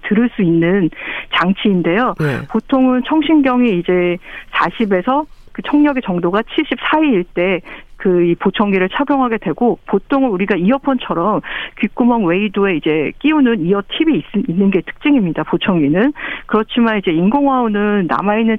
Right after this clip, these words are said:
Speaker 1: 청력이 약해서 외부에서 아무리 소리를 이제 크게 들려줘도 들을 수가 없는 단계이기 때문에,
Speaker 2: 네.
Speaker 1: 수술을 통해서 이제 달팽이관에 전극처럼 생긴 임플란트를 삽입해서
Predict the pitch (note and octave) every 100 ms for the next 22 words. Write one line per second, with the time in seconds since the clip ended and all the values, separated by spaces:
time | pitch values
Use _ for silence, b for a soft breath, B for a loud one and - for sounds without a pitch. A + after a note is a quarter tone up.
0 | - D4 C#4 A3+ E3+ - A#3 F3+ G3 E3
1 | B B - E3+ G3+ G#3+ - G#3+ D4 D4
2 | C4+ C4+ B3+ A#3+ A3 F3 - - - -
3 | G3 G#3 G3 F#3 F#3+ - G3 F#3+ F#3 D#3+
4 | F3+ F#3+ F3 B - - F#3+ G3+ F#3+ F3+
5 | E3+ E3 G3+ C4 D#3+ C#3 A#2 B - E4
6 | E4 D4+ C#4+ - C4 A#3+ A#3 F#3+ F#3 -
7 | B3 - B3 A#3 G3 F3 A#3 - b -
8 | F#3 F#3 A#3+ A3+ G#3+ G#3 G3+ F#3+ D#3 F3+
9 | - A#3 A3 G#3+ F#3 F3+ G#3+ C4 B3 F#3
10 | E3+ C4+